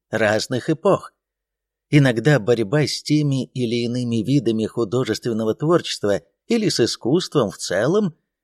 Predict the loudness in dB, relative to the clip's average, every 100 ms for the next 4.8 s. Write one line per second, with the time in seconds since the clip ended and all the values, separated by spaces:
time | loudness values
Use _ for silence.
0 | _ 0 2 4 2 2 0 -2 0 0
1 | 0 -2 -8 _ _ 0 2 2 2 2
2 | 4 2 0 -6 -6 -4 0 0 -2 -4
3 | -2 -2 -2 -2 -2 -2 -6 -6 -8 -6
4 | -4 -4 -4 -6 -6 -10 -14